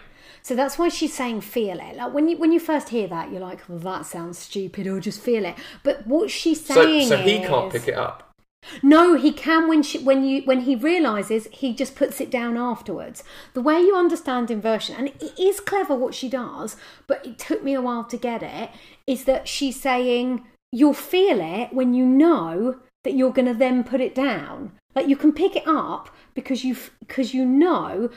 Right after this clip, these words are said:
Speaker 1: that your next action, it's about free will. It's whether there is truly free will. It's deterministic to pick up the bullet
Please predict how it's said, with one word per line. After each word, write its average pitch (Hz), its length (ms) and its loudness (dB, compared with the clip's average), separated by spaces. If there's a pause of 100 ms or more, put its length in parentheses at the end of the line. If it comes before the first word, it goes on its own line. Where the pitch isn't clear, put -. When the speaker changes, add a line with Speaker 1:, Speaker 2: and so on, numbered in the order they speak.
(120)
Speaker 1:
that 370 100 -6
your 240 140 -2
next 285 400 -4
action, - 240 -6
it's 339 120 -4
about 494 260 -4
free 392 340 2
will. 247 360 -2
It's - 180 -10
whether 320 260 0
there 320 180 -2
is - 100 -6
truly 254 420 -4
free 220 280 -8
will. - 460 -12 (300)
It's 277 140 -2
deterministic 311 960 -2
to - 100 -10
pick - 320 -8
up 285 140 -10
the 254 60 -6
bullet 208 500 -6